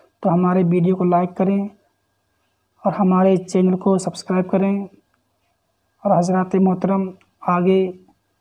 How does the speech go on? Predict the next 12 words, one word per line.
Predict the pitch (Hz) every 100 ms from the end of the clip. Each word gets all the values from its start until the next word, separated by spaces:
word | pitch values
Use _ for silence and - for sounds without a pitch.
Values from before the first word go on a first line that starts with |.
| _ -
शेयर | - - 190
भी | 185
कर | 180 170
दें, | 165 165 165
ताकि | - 185 180 196 196 175 -
हमारे | - 180 185 180
जो | 170 175
भाइयों | 175 185 180
को | 180 185 180 - _ _ _ _ _ -
नहीं | 190 202
मालूम | 190 185 185
होए | 180 190